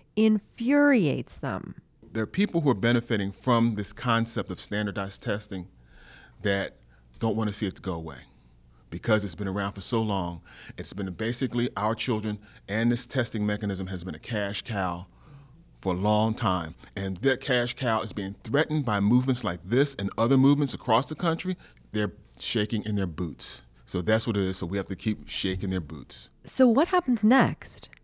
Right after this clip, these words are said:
Speaker 1: Last year, four thousand parents in Pennsylvania opted their kids out of the P S S As. That number is expected to grow considerably in twenty sixteen, in part because parents like the ones you've been hearing from have some wind at their backs.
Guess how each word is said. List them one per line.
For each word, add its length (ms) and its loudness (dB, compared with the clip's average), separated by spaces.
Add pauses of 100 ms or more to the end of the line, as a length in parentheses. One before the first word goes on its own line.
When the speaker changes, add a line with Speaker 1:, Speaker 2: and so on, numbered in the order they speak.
(580)
Speaker 1:
Last 440 4
year, 160 4
four 320 6
thousand 380 6
parents 360 4
in 80 4
Pennsylvania 720 2
opted 320 2
their 140 2
kids 340 0
out 100 2
of 60 2
the 80 0
P 240 0
S 180 0
S 220 0
As. 460 -4 (400)
That 180 8
number 220 8
is 100 4
expected 460 2
to 40 2
grow 220 2
considerably 880 4
in 60 4
twenty 280 0
sixteen, 680 -4 (420)
in 80 6
part 260 2
because 240 4
parents 440 0
like 100 2
the 80 -2
ones 320 2
you've 160 2
been 140 4
hearing 360 4
from 460 -4
have 260 0
some 300 4
wind 260 6
at 120 2
their 160 2
backs. 640 -4